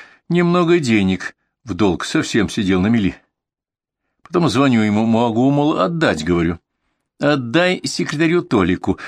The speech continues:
у меня дел по горло, не могу с тобой встретиться». Я отдал деньги его секретарю, известно связанному с К Г Б, но при встрече Успенский меня спрашивает:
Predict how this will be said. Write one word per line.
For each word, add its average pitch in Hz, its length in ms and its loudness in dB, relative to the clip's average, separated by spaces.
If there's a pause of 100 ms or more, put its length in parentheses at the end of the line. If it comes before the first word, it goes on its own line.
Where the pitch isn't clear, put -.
(180)
у 175 60 -4
меня 170 200 2
дел 135 220 2
по 120 160 0
горло, 98 320 0 (160)
не 156 100 0
могу 120 220 0
с - 80 -10
тобой 98 220 2
встретиться». - 520 -8 (1040)
Я 233 160 -2
отдал 156 440 2
деньги 135 340 2
его 123 280 2
секретарю, 110 840 0
известно 98 600 -2
связанному 98 540 0
с - 80 -8
К 92 120 -6
Г 85 120 -2
Б, 127 220 0 (640)
но 98 160 0
при 92 180 0
встрече 110 420 -2
Успенский 101 500 -4
меня 92 220 0
спрашивает: - 480 -6